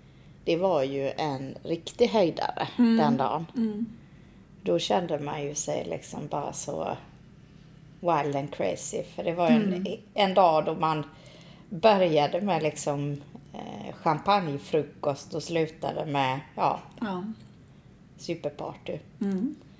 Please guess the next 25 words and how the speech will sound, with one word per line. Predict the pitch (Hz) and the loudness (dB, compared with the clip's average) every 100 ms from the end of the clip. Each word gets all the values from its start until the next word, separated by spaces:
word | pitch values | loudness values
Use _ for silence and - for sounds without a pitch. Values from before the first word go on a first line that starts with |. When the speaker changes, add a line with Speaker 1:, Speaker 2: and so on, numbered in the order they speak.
| - - - - | -20 -20 -20 -16
Speaker 1:
Eh, | 175 151 151 151 170 | -12 -10 -10 -10 -6
och | 185 | 0
det | |
är | 214 | 2
ju | |
sånt | 208 302 208 - | 2 4 2 2
som | 170 | -2
man | 170 220 | 0 0
upplever | 277 160 135 214 | 0 2 2 2
en | 285 156 | 2 2
gång | 180 160 151 | 2 2 2
i | 151 | 2
livet | 147 - 180 220 269 | 2 0 0 0 0
Speaker 2:
Ja, | 233 170 | 2 2
Speaker 1:
kanske. | 196 226 139 135 - | 2 0 0 -2 -4
Speaker 2:
ja. | 127 - - - - - - - - - | -8 -8 -16 -20 -20 -20 -20 -20 -20 -18
Speaker 1:
Eh, | - 165 - 151 151 151 - - | -16 -14 -14 -14 -14 -14 -18 -4
men | - 185 | 2 6
då, | 190 | 6
då | 180 190 | 6 4
tänker | 180 208 175 180 | 4 4 4 6
jag | 151 | 6
ju | 143 | 6
på | 139 151 | 2 2
de, | 135 127 127 | 2 0 -4